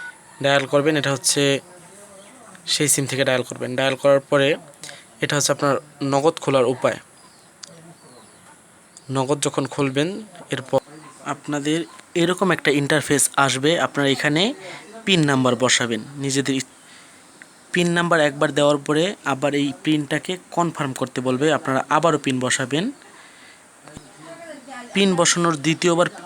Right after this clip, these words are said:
একই পিন বসানোর পরে আপনার এই পিন নাম্বারটা কিন্তু মনে রাখতে হবে এবং আপনাকে এক-, একটা প্রশ্ন করবে, আপনি কি রেগুলার অ্যাকাউন্ট অর্থাৎ সুদযুক্ত অ্যাকাউন্ট করতে চান নাকি সুদবিহীন অ্যাকাউন্ট করতে চান? তো আমি সুদবিহীন অ্যাকাউন্ট করতে চাচ্ছি, এই কারণে আমি দুই লিখে রিপ্লাই দিব।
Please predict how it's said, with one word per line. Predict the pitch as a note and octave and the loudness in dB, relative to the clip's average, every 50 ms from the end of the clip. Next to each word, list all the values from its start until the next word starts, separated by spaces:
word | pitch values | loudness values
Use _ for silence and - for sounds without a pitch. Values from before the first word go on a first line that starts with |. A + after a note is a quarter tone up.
| - E3 D#3+ | -4 -2 -2
একই | - - F3 E3 - | 0 -2 -2 -2 0
পিন | F3 E3+ E3 D3+ | 0 0 2 2
বসানোর | D3+ C#3+ - - D#3 D3+ C#3+ C#3 C3+ | 2 2 0 0 0 0 -2 -2 0
পরে | D3+ D3 D3 D3 | 0 2 2 2
আপনার | C3+ D3 D3+ D3+ | 2 2 2 0
এই | D3 - | 0 0
পিন | E3 D#3+ D#3 D3+ | 0 2 2 2
নাম্বারটা | D3+ D3+ D3 C#3+ C#3 D3 C#3 | 2 4 2 2 2 0 -2
কিন্তু | C#3 C#3 C#3 | -2 -2 -2
মনে | C3+ C#3 C#3+ D3+ | 0 2 2 2
রাখতে | D3 C3+ - - C3 | 2 2 0 -2 -2
হবে | B2 A#2+ C3 D#3+ G3+ C4+ - - - - - - - - - - - | -2 0 0 0 -2 -2 -4 -10 -16 -16 -18 -18 -20 -20 -20 -10 -4
এবং | C3+ C3+ C#3 D3 D3+ C#3+ | -2 0 0 0 0 0
আপনাকে | C3+ - D#3 C#3+ D#3 D3+ | -2 -2 -2 0 0 0
এক-, | C#3+ - - - - | -2 -2 -6 -6 -6
একটা | D3+ - - C#3+ | -6 -4 -4 -4
প্রশ্ন | - - F3+ F#3+ - - F3+ D#3+ | -4 -2 0 0 0 0 0 0
করবে, | - C#3+ B2+ C3+ B2+ | 2 2 2 2 0
আপনি | - D3+ D3+ D3 | 0 -2 -2 -2
কি | D3 | 0
রেগুলার | C3 D3 D3 D#3 E3 E3 D#3+ E3 | 0 0 2 2 2 2 2 2
অ্যাকাউন্ট | D#3 - D#3+ D3+ C#3+ | 2 0 0 0 0
অর্থাৎ | C3+ - - - - - | -2 -4 -6 -6 -4 -2
সুদযুক্ত | - D#3+ D#3 - - - - - D#3 C3 D#3+ E3+ - - F#3+ F3 D#3 | -2 -2 -4 -4 -8 -16 -16 -10 -4 -2 -2 -2 0 0 0 2 2
অ্যাকাউন্ট | E3+ D3+ F3+ F3+ F3+ E3 - | 2 2 2 0 0 0 -2
করতে | F#3 F3 G#3 | -2 -2 0
চান | G3 G#3 F3 | 0 2 0
নাকি | D3 C#3 C#3+ C3+ | 0 0 -2 -2
সুদবিহীন | - - D3+ C3+ B2 B2 D#3 C#3 C#3+ C#3+ C#3 | -2 -2 -2 -4 -2 -2 -2 0 0 0 -2
অ্যাকাউন্ট | C3 - C#3 B2+ - | -2 -2 -2 -2 -2
করতে | - C3+ C3 - F3 | -4 -6 -4 -4 0
চান? | F3+ G3 A#3 C4 - - - - - - - - - - - | 0 0 0 0 -4 -10 -14 -12 -12 -12 -14 -14 -14 -8 -2
তো | D3+ D3 C#3 C#3 B2+ - - - | 0 2 2 2 0 -2 -4 -4
আমি | D3+ D3+ D#3 D3+ | -2 0 0 2
সুদবিহীন | - - E3 D3 C#3+ D3+ D#3+ E3 D#3+ D#3 | 0 0 -2 -4 -2 -2 0 0 0 0
অ্যাকাউন্ট | - - E3 D3+ | 0 -2 -4 -2
করতে | - D#3 C#3+ - D3 | -2 -2 -2 -2 -2
চাচ্ছি, | D#3 D3+ - - - G3+ A#3 C#4 - - - - - - - - - - | -4 -2 0 0 0 0 -2 -4 -8 -14 -20 -20 -20 -20 -20 -20 -6 -4
এই | D#3 C#3+ - | -4 -2 2
কারণে | E3 D#3 D3+ D3+ C#3+ | 2 2 4 2 0
আমি | C#3 C3 B2+ | -2 -2 -2
দুই | D3 D#3 | -2 0
লিখে | D3+ D3+ C#3+ - | 0 0 -2 -2
রিপ্লাই | C3 B2+ A#2+ - C3+ C3 B2 | -4 -6 -4 -2 -2 0 0
দিব। | B2+ C3 C3 | 0 -2 0